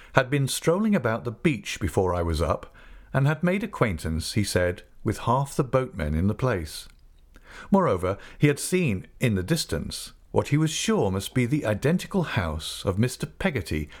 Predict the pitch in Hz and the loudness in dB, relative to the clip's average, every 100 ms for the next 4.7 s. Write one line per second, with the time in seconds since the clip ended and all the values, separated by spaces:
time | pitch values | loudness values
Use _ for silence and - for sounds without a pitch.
0 | - 127 - - 196 101 - - 110 101 | 0 2 2 2 2 2 -8 -2 0 2
1 | 107 110 123 143 - 170 95 80 - - | 0 -2 -2 -2 2 2 2 0 -6 -20
2 | - - _ _ _ - _ 135 143 131 | -20 -20 _ _ _ -20 _ 0 2 2
3 | 139 - 202 226 156 151 196 170 101 90 | -2 0 -2 0 0 0 0 0 0 2
4 | 90 92 - 90 85 98 | 0 0 2 2 2 0